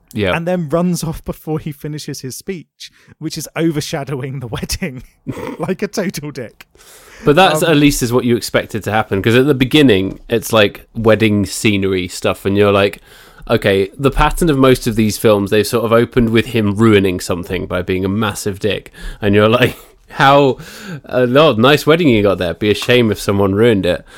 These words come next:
Speaker 1: And it's like, I was really hoping it was just gonna hit, be him being, like, drunk and abusive at a wedding, and that was gonna be it.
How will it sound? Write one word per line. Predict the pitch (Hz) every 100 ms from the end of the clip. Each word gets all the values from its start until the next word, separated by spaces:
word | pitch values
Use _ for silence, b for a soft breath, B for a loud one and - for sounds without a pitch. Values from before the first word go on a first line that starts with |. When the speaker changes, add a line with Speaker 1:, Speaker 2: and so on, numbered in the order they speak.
| B B
Speaker 1:
And | 104
it's | 104 -
like, | 110 104
I | 110 107
was | 104
really | 120 135 135
hoping | 120 123 110
it | 101
was | 95
just | 98 -
gonna | 104 98
hit, | 101 -
be | 110
him | 95 104 98
being, | 98 92
like, | 95 98
drunk | 107 95 95
and | 95
abusive | 95 98 98 92
at | 92
a | 95
wedding, | 98 92 90 85
and | 101
that | 85 92
was | -
gonna | 95
be | 92 95
it. | 92 85